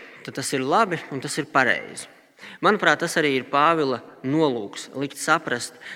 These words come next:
ka visi cilvēki, visi cilvēki ir ļoti,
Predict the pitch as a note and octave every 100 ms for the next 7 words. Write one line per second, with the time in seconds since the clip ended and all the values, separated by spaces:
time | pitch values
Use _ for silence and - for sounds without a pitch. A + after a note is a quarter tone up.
0 | - C3+ C3 F#3+ - - C3 A#2+ B2 A2+
1 | - C#3+ C3 C3 D3 F#3 F#3+ B2+ - B2+
2 | C#2+ G1+ - - - _ - - - -
3 | B2+ - B2+ E3 F#3 F3+ F#3